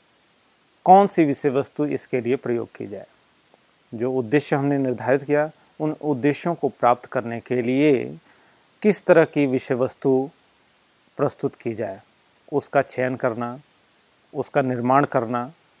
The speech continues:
इस अवस्था में, इस स्टेप में शामिल है।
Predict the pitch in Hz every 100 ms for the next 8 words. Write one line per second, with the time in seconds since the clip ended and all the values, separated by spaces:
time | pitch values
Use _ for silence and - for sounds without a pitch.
0 | _ 180 - 175 - 127 117 - 117 117
1 | 117 120 _ - 165 - 139 - - 120
2 | 117 131 202 - - 107 117 -